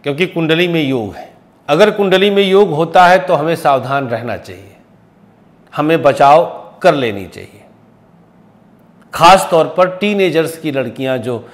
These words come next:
चौदह से लेकर के बीस बाईस साल की हैं, अठारह बीस साल की हैं, उनके लिए तो मैं कहता हूं हर माता पिता को ये चाहिए। अगर आपकी लड़की बाहर पढ़ने जा रही है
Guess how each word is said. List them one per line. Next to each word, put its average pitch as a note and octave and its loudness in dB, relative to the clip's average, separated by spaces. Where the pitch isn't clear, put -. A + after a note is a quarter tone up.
चौदह D3+ 4
से E3 -4
लेकर C3+ -4
के C3+ -10
बीस B2+ -8
बाईस B2 -4
साल A2 -6
की A2 -16
हैं, A2 -10
अठारह G#2+ -10
बीस G#2+ -14
साल G2+ -8
की F#2+ -20
हैं, F#2+ -20
उनके F3+ 2
लिए F#3+ 2
तो F#3+ -2
मैं F3+ -2
कहता D#3 2
हूं E3+ 0
हर G#3 2
माता D#3+ 0
पिता C#3 -4
को D3+ -6
ये D3 -6
चाहिए। G2+ -8
अगर F3+ 6
आपकी F#3 4
लड़की E3 0
बाहर D3+ 4
पढ़ने D3+ -2
जा D3 4
रही C#3+ 0
है D#3 -4